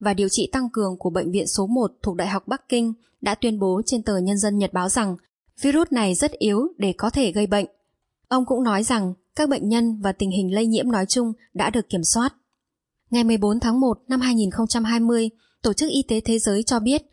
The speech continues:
quan sát cho thấy khả năng lây truyền từ người sang người của chủng virus corona mới là hạn chế, chủ yếu là giữa các nhóm nhỏ trong gia đình. Bà Maria Van Kerkhove, quyền giám đốc của bộ phận dịch bệnh mới của W H O cho biết,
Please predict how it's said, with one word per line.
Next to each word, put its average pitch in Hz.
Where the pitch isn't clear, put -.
quan 226
sát 294
cho 247
thấy 214
khả 240
năng 226
lây 254
truyền 202
từ 190
người 185
sang 254
người 196
của 208
chủng 185
virus 262
corona 214
mới 196
là 277
hạn 202
chế, 202
chủ 233
yếu 214
là 269
giữa 233
các 311
nhóm 233
nhỏ 240
trong 208
gia 208
đình. 185
Bà 208
Maria 247
Van 233
Kerkhove, 220
quyền 233
giám 214
đốc 339
của 202
bộ 185
phận 214
dịch -
bệnh 202
mới 196
của 202
W 220
H 277
O 214
cho 208
biết, 226